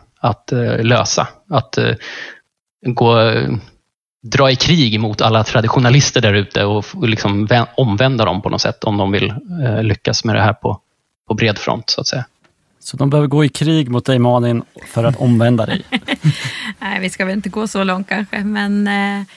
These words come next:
Speaker 3: jag kan också känna, när vi pratar om, om att ha ett digitalt lås,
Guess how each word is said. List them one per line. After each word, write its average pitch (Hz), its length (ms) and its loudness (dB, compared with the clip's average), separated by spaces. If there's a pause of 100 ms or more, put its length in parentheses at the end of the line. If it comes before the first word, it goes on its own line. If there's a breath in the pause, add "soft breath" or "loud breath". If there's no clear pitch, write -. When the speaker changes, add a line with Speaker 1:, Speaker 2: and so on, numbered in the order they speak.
(440 soft breath)
Speaker 3:
jag 247 220 0
kan 320 160 -4
också 277 220 -8
känna, 208 480 0 (200)
när 214 200 -2
vi 214 100 2
pratar 202 380 0
om, 185 280 -2
om 202 320 -2
att 196 80 0
ha 311 180 0
ett 339 80 -12
digitalt 170 560 -10
lås, 170 340 -8